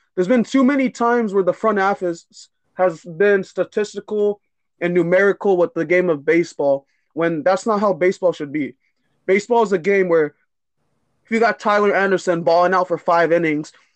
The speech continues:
you don't be worried about the next game in a do-or-die elimination. Like, I, th-,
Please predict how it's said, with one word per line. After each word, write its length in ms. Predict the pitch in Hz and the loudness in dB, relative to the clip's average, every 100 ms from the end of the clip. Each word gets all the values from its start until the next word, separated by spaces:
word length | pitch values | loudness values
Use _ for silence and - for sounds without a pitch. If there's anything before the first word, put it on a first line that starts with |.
| _ _ - | _ _ -4
you 140 | 190 | 0
don't 160 | 247 226 | 2 4
be 160 | 262 | 2
worried 360 | 214 190 226 214 | 2 2 2 2
about 360 | 185 190 185 185 | 0 2 0 0
the 80 | |
next 360 | 175 185 185 175 | 0 0 -2 -4
game 360 | 170 190 180 165 | 0 2 0 0
in 160 | 185 180 | 0 0
a 100 | 165 | -2
do-or-die 840 | - 226 220 208 175 165 196 196 | 0 2 2 2 0 0 2 2
elimination. 920 | 180 170 180 170 170 185 - 143 139 - _ _ _ _ | 2 2 0 0 -2 -2 -4 -8 -10 -14 _ _ _ _
Like, 320 | 175 165 - _ _ _ _ _ - | -2 -2 -4 _ _ _ _ _ -2
I, 160 | 185 185 | 0 0
th-, 300 | 160 196 | 0 -4